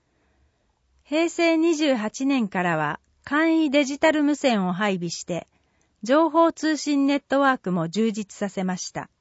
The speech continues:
本年度から順次、電動式のカッターやチェーンソー、油圧救助器具を整備するので、災害時の救助救出活動にも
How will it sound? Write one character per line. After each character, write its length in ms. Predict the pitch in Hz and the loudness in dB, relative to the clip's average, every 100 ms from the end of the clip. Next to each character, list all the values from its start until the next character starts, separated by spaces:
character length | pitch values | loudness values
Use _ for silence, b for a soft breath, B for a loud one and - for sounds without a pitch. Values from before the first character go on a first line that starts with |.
| _ _ _ _ _ _ _ _ _ _ _ _ _ _ _ _ | _ _ _ _ _ _ _ _ _ _ _ _ _ _ _ _
本 260 | - 330 349 | 2 4 4
年 200 | 370 285 | 4 4
度 140 | 226 | 2
か 140 | 180 | 2
ら 220 | 170 151 - _ - | 2 0 -4 _ -10
順 360 | 226 339 302 | 0 2 4
次、 220 | 190 156 - _ _ _ _ _ _ _ | 2 -2 -6 _ _ _ _ _ _ _
電 280 | 214 294 320 | 2 4 6
動 180 | 349 339 | 4 2
式 240 | - - | 0 -2
の 140 | 311 320 | 2 2
カ 140 | 311 | 2
ッ 80 | 320 - | 0 0
タ 140 | 226 | 0
ー 80 | 185 | 2
や 220 | 160 151 - | 0 -2 -4
チ 140 | - | 0
ェ 140 | 262 285 | 2 2
ー 20 | |
ン 60 | 240 | 0
ソ 400 | 185 156 131 - _ _ _ _ 214 | 2 2 0 -6 _ _ _ _ 0
ー、 40 | |
油 160 | 254 320 | 4 4
圧 220 | - 339 | 2 -2
救 260 | - 320 | 2 2
助 140 | 294 320 | 4 2
器 180 | 311 285 | 2 0
具 160 | 254 | 4
を 120 | 165 | 2
整 220 | 180 240 226 | 2 0 0
備 120 | 175 | 0
す 160 | - | -2
る 80 | 180 | -2
の 160 | 180 156 | 0 -2
で、 220 | 147 151 _ _ _ _ | -4 -8 _ _ _ _
災 360 | - 294 349 | 2 2 4
害 240 | 349 339 226 | 4 4 2
時 120 | 196 | 0
の 240 | 175 170 - - | 0 -2 -6 0
救 240 | 359 349 | 4 4
助 180 | 214 170 | 4 0
救 220 | - 294 320 | 2 0 0
出 280 | - 294 | -4 -8
活 300 | - 302 262 | 0 0 0
動 220 | 202 185 180 | 0 2 2
に 100 | 170 | 0
も 220 | 156 | 0